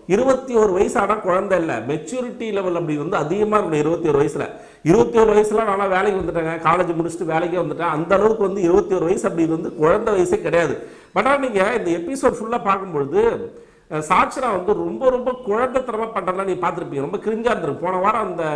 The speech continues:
இனிஷியல் ஸ்டேஜ்ல வந்த உடனே அப்படியே அந்த குழந்தை மாதிரி ஆடுறது, ஓடுறது, பேசுறது, வன்மத்தை கக்குறது. அதாவது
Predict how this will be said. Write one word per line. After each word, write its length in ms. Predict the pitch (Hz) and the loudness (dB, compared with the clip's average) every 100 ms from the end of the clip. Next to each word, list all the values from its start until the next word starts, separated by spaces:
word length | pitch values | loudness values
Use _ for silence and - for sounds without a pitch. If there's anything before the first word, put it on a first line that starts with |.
| 143 143 151 | -2 -4 -2
இனிஷியல் 340 | 196 233 214 208 | -4 -2 -4 -2
ஸ்டேஜ்ல 400 | 180 170 165 151 | -4 -2 -2 -2
வந்த 300 | 139 220 208 | -2 0 0
உடனே 300 | 175 151 151 156 156 - - | 0 0 -4 -6 -10 -16 -2
அப்படியே 240 | 165 220 | 0 2
அந்த 160 | 202 170 | 0 -2
குழந்தை 440 | 160 180 208 196 | 2 2 2 0
மாதிரி 420 | 170 160 147 147 | -2 -4 -4 -4
ஆடுறது, 580 | 147 160 175 156 139 151 143 143 | 0 2 2 0 -2 -6 -4 0
ஓடுறது, 480 | 190 160 143 151 143 | 0 0 -2 -4 -4
பேசுறது, 600 | 156 180 170 156 139 139 | -2 -2 -2 -2 -2 -2
வன்மத்தை 460 | 147 190 233 233 220 | 0 0 -2 -2 -2
கக்குறது. 580 | 214 180 208 170 117 - | -2 -2 0 0 -2 -6
அதாவது 680 | 104 147 208 226 247 220 | -2 2 2 0 -4 -6